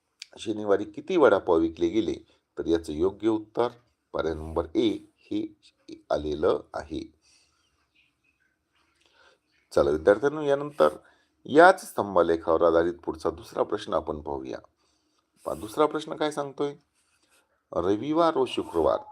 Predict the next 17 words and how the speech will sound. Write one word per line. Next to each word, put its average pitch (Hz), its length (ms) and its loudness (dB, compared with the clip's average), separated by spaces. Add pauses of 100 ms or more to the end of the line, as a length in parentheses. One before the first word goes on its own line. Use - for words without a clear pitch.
(440)
या 113 240 2
दोन 139 380 2
दिवसाच्या 104 500 2
विक्रीतील 87 680 -4 (440)
तफावत 123 380 2 (120)
किती 78 200 -4
आहे? 71 200 -4 (580)
पहा 85 160 -2
मुलांनो, 87 460 -2 (160)
तफावत, 104 420 2 (880)
तफावत 151 360 6 (100)
काढायची 85 420 4
म्हणजे 87 440 -4 (460)
त्यांच्यातील 92 640 -2
फरक 196 340 0
काढायचा 87 480 4
आहे. - 180 -18